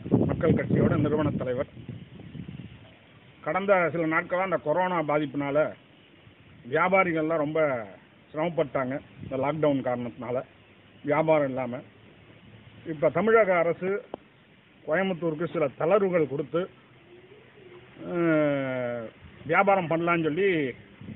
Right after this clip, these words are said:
சாயந்தரம் அஞ்சு மணி வரைக்கும் time கொடுத்துருக்காங்க. இப்ப அஞ்சு மணிக்கு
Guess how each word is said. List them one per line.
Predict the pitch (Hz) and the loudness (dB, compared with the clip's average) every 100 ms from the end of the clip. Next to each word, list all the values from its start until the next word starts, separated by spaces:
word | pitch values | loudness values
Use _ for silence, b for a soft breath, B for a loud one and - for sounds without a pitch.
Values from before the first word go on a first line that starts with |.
| - | -4
சாயந்தரம் | 165 180 185 | -2 2 2
அஞ்சு | 165 180 | 2 0
மணி | 170 | 0
வரைக்கும் | 170 160 170 | 0 -2 0
time | 156 160 151 | 0 0 -4
கொடுத்துருக்காங்க. | 131 120 113 123 - - - - - - - - - - | -6 -8 -8 -8 -12 -20 -20 -20 -20 -20 -20 -20 -20 -18
இப்ப | 170 170 | -6 0
அஞ்சு | 160 220 247 | 0 0 0
மணிக்கு | 233 240 196 226 247 | 2 0 -2 -6 -6